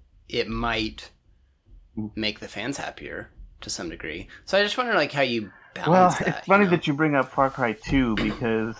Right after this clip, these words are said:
Speaker 2: like, that, that technically is before my time at Ubisoft. Like, at the, at that point,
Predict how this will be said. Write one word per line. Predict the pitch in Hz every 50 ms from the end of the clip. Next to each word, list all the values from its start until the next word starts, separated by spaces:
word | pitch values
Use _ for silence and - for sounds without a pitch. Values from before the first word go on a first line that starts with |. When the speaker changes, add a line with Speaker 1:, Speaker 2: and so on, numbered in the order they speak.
| - - -
Speaker 2:
like, | 123 113 110 -
that, | 147 147 139 143 139
that | 139 143 139 - -
technically | - 143 131 - - 123 - 127 123 117 113 107 - 110
is | 113 113 107 -
before | - 104 104 - - 123 117 110
my | 110 107 107 113
time | 107 - - 123 127 127 117
at | 107
Ubisoft. | 117 131 135 139 143 - - - 151 151 151 -
Like, | - 104 - 120
at | 110 -
the, | 117 113 110 - -
at | 107 -
that | 135 135 147 - - _ _ _ _ _ _ _ _ _ _ _ - -
point, | 135 131 120 113